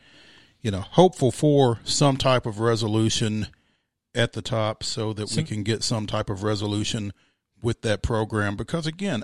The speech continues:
Speaker 1: eighteen and twelve last year made the region tournament for the first time in six years. Four seniors coming back.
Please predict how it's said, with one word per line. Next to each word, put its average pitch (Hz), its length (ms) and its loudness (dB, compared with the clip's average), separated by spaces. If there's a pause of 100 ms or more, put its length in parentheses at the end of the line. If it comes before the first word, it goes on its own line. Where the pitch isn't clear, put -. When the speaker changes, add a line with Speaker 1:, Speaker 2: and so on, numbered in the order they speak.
Speaker 1:
eighteen 208 400 2
and 143 100 -6
twelve 190 280 0
last 185 360 2
year 185 220 2 (440)
made 156 260 4
the 135 80 0
region 160 380 2
tournament 160 420 -2
for 147 100 -2
the 127 80 -2
first 160 300 -2
time 147 260 0
in 131 100 2
six - 360 -4
years. 160 240 2
Four 165 260 -6
seniors 165 480 4
coming 147 400 4
back. 147 380 0